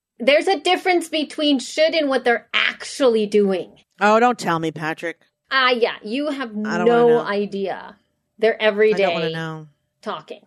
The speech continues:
Speaker 1: Anyway.
Speaker 2: This is one of those things where my daughter would be like, "You're so white, Mom."
Speaker 1: No, yeah. <laughs> It's like
Speaker 2: Right. That's
Speaker 1: Dude.
Speaker 2: exactly what. Well, bringing it around. Okay, so I guess we should go 'cause we've been talking for a while.
Speaker 1: We've been talking
Speaker 2: And
Speaker 1: for a
Speaker 2: it's time to
Speaker 1: while.
Speaker 2: wrap it up.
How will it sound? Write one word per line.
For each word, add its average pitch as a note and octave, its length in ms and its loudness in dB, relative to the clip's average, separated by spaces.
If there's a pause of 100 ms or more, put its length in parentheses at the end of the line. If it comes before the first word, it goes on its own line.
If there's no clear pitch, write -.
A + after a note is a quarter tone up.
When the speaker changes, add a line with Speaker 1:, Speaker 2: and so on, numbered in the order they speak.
(140)
Speaker 1:
Anyway. G3+ 180 -4
Speaker 2:
This A#3 120 -6
is C4+ 80 -2
one D#4 120 4
of D4+ 80 2
those C4+ 160 2
things B3+ 260 0
where A#3 100 2
my G#3 120 0
daughter G3+ 200 0
would F#3+ 60 -4
be G3 80 -4
like, F#3 180 -6
"You're G3 80 -8
so C4 220 -6
white, C3 380 -8
Mom." A#2+ 420 -12 (100)
Speaker 1:
No, A#3 80 -4
yeah. B3 240 2 (160)
<laughs> C4+ 80 -10 (480)
It's - 120 -20
like - 200 -16
Speaker 2:
Right. F#2 220 -20 (440)
That's - 680 -20
Speaker 1:
Dude. C#3+ 80 -16
Speaker 2:
exactly D3 440 0
what. B2 120 -10 (300)
Well, D#4+ 260 2
bringing D#4 240 0
it C#4+ 60 0
around. A#3+ 380 2
Okay, A#3 320 0 (100)
so B3+ 380 4
I F#3+ 80 0
guess B3 180 2
we B3+ 60 0
should A#3 160 -2
go F3+ 340 4
'cause F3 140 -8
we've F3+ 100 -10
been F3+ 100 -8
talking F3+ 280 -4
for E3 380 -4
a D#3+ 60 -8
while. D3+ 580 -2
Speaker 1:
We've G3+ 220 -4
been G#3+ 140 0
talking A3 180 2
Speaker 2:
And G#3 200 4
Speaker 1:
for A#3 60 2
a A#3+ 40 -4
Speaker 2:
it's C4+ 80 -6
time B3+ 200 4
to C4+ 40 4
Speaker 1:
while. C4 60 4
Speaker 2:
wrap C4 180 4
it B3+ 80 2
up. A3 220 4